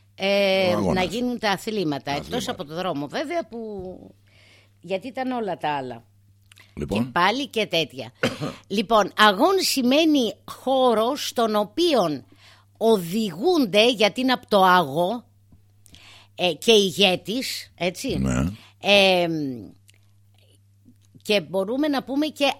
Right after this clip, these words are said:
Speaker 1: αγέτης, είναι το ίδιο. Αλφα, ήτα είναι αμοιβαίως εναλλάξιμα.
Speaker 2: Σωστό.
Speaker 1: Και, ε, σι-, σημαίνει εκεί που οδηγούνται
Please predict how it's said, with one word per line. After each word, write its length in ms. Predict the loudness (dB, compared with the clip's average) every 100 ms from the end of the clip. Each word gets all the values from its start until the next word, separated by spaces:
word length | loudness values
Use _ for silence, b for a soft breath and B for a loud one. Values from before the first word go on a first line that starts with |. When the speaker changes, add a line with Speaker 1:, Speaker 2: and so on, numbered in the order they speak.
| 4
Speaker 1:
αγέτης, 720 | 4 6 4 4 0 -8 -8
είναι 160 | -6 -4
το 120 | -2
ίδιο. 320 | -2 -2 -2 0
Αλφα, 360 | 0 -2 -4
ήτα 240 | -4 -4 -4
είναι 240 | -4 -4
αμοιβαίως 640 | -4 -4 -2 -2 -2 -8 -14 -12
εναλλάξιμα. 840 | -8 -6 -6 -8 -10 -14 -18 -20 -18
Speaker 2:
Σωστό. 460 | -14 -12 -10 -12 -14 -2
Speaker 1:
Και, 340 | 2 2 0 -8 _
ε, 300 | -4 0 0 -4 -8 -12 -12
σι-, 340 | -10 -10 -12
σημαίνει 480 | -12 -8 -4 -2 -2
εκεί 260 | -2 -4 -4
που 140 | -4
οδηγούνται 840 | -4 -4 -6 -2 -2 0 0 0